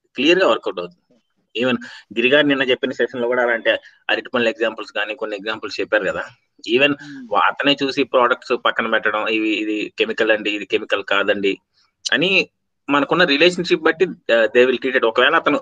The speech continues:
Speaker 1: రెండు mix చేసి అమ్మే, ఆ, క్యారె-, ఆ, అలాంటి వ్యక్తి అయినా సరే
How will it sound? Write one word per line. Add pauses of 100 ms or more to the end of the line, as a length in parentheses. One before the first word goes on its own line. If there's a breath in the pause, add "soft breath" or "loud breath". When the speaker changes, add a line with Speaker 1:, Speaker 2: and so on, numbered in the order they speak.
Speaker 1:
రెండు
mix
చేసి
అమ్మే, (180)
ఆ,
క్యారె-,
ఆ, (100)
అలాంటి
వ్యక్తి
అయినా
సరే